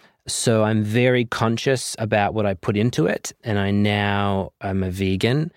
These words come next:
and I'm not a vegan that's screaming from the rooftops, but it's good for my body. So I'm eating lots of greens, lots of grains, uh, lots of raw proteins, um, lots of food,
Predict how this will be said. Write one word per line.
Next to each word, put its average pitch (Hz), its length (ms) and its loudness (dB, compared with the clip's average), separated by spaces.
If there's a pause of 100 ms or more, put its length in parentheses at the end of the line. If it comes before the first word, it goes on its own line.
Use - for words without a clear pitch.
(460)
and 92 520 0
I'm 104 160 2
not 104 160 2
a 104 60 2
vegan 101 320 2
that's 101 180 -2
screaming 98 420 2
from 101 220 0
the 101 80 2
rooftops, 92 800 0 (340)
but 110 300 2
it's 107 160 -2
good 120 220 2
for 110 100 -2
my 95 160 2
body. 76 400 -4 (360)
So - 220 0
I'm 104 140 4
eating 95 680 0
lots 104 300 0
of 110 120 -8
greens, 92 880 0
lots 90 200 0
of 104 100 -8
grains, 95 920 -2
uh, 85 540 -4
lots 95 240 -2
of 101 120 -6
raw 98 200 2
proteins, 87 1000 -4 (120)
um, 85 640 -4 (1160)
lots 110 320 2
of 80 80 -6
food, 113 640 0